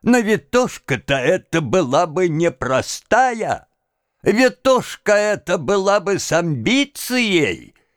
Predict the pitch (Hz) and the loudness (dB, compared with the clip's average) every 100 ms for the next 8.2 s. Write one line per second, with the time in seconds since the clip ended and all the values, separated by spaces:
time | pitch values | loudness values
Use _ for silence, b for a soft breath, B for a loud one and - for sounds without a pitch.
0 | _ - 226 277 - 294 285 185 - - | _ 0 2 2 2 2 2 0 -12 -8
1 | 110 - 107 113 160 202 - - 117 87 | -8 -2 0 2 2 0 -4 -4 -4 -2
2 | 123 110 147 190 180 147 - 160 147 156 | -2 2 0 0 -2 -6 -2 -4 -2 -4
3 | - 147 135 135 190 196 180 151 147 135 | 0 0 2 2 2 0 0 0 -2 -4
4 | - 185 233 226 - - 226 214 202 143 | -2 -4 -4 -8 -12 -4 -2 2 2 2
5 | - B B B 214 - 175 170 170 190 | -2 B B B 0 2 -2 0 -2 -4
6 | 135 117 220 156 170 165 143 - - - | -4 -4 -2 2 0 0 0 0 0 -6
7 | 214 208 202 196 170 208 160 - 202 190 | -2 0 0 -2 -4 -6 -6 -4 0 2
8 | 180 143 | 2 0